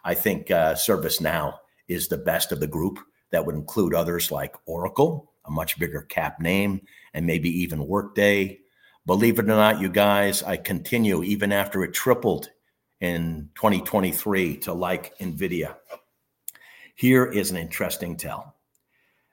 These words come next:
Wall Street expects next year. Now, next year for nvidia is a year that ends January thirty-first of twenty-five.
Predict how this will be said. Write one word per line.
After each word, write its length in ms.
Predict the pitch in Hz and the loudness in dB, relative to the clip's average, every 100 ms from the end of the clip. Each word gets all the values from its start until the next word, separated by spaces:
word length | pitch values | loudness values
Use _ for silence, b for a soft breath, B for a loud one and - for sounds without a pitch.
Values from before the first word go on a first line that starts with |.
| _ | _
Wall 220 | - 120 151 | 0 2 4
Street 260 | - 139 | 2 2
expects 680 | 92 - - - - - - _ _ | 0 -2 -4 -6 -6 -8 -8 _ _
next 340 | 98 98 - 101 | -2 -2 -2 -4
year. 260 | 76 55 82 | -4 -6 -6
Now, 120 | 82 | -2
next 380 | 92 113 - 104 | 0 0 -2 0
year 420 | 101 98 87 B B B | 2 2 -2 B B B
for 260 | - 95 | -4 -2
nvidia 560 | 90 76 98 87 82 82 | -2 -2 0 0 -2 -4
is 140 | 90 | -6
a 60 | 82 | -6
year 280 | 85 90 80 | -2 -2 0
that 180 | 85 - | -2 -4
ends 320 | 90 85 85 | -4 -4 -6
January 500 | - 95 90 90 82 | -4 -2 -2 -2 -4
thirty-first 640 | 76 90 85 78 87 82 - | -4 -4 -4 -4 -6 -6 -8
of 100 | - | -10
twenty-five. 640 | - 80 73 76 57 62 | -6 -6 -6 -8 -8 -12